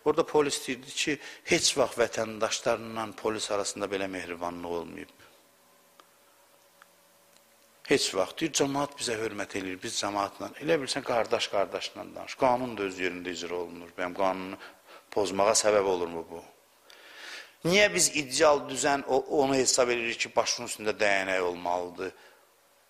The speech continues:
O humanist ölkələrin polisinin hansı şəkildə davrandığını da şahidi. Amma bu müharibədə biz, bu münasibətlər tənzimlənir. Neçə nəfər danışırdı, maşınlar bir-birinə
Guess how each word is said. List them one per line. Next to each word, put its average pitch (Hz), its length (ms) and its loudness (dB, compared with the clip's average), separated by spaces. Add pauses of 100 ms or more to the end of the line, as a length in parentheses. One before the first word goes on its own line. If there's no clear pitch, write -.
(460)
O 104 120 -2
humanist 139 480 4
ölkələrin 101 560 2
polisinin 92 560 0 (640)
hansı 131 280 4
şəkildə 98 480 2
davrandığını 90 680 0
da 85 100 -4
şahidi. 92 480 -2
Amma 147 160 4
bu 151 140 2
müharibədə 131 500 4
biz, 131 180 -2 (380)
bu 165 160 4
münasibətlər 117 800 2 (260)
tənzimlənir. 98 880 0 (3250)
Neçə 202 220 6
nəfər 170 300 6
danışırdı, 143 560 2 (100)
maşınlar 165 580 4
bir-birinə 139 460 -2